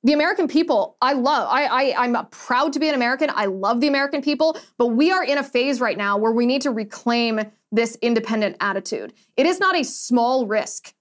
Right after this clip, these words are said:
The central bank digital currency, this idea of basically a Bitcoin run by the federal government, a Fed coin, if you will,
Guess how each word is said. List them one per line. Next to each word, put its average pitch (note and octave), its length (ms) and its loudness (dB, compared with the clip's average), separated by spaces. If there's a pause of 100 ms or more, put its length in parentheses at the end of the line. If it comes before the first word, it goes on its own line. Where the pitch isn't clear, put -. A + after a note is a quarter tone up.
(140)
The A#3+ 80 2
central D4 400 -2
bank A#3+ 320 -2
digital A#3+ 320 0
currency, G3+ 400 -4
this G3+ 160 -4
idea A3+ 520 0
of G#3+ 380 0 (220)
basically D#4 340 2
a A#3+ 100 2
Bitcoin D4 680 -2
run A3+ 280 0
by A3+ 120 0
the G#3 80 -6
federal G#3+ 320 -2
government, A#3 500 -2
a G3+ 60 -2
Fed G#3+ 400 -2
coin, C4+ 340 0
if C#4 220 -2
you C#4+ 80 2
will, C#4+ 340 0